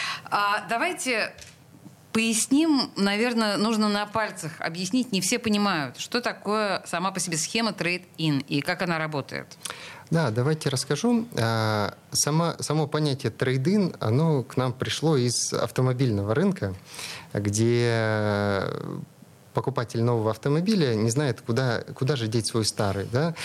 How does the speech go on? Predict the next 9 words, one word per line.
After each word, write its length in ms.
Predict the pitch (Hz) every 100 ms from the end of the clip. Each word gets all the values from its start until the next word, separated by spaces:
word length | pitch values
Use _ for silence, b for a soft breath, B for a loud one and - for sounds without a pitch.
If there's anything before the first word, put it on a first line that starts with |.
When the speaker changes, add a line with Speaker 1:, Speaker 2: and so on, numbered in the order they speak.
| B B B
Speaker 2:
Вот. 380 | 123 117 101 90
А 80 |
старый 260 | - 208 190
можно 300 | 151 135 131
продать 340 | 131 127 131
в 60 | 120
автосалон, 680 | - 120 - 160 233 226 202 -
и, 280 | 139 170 127
собственно, 580 | 135 127 - 113 110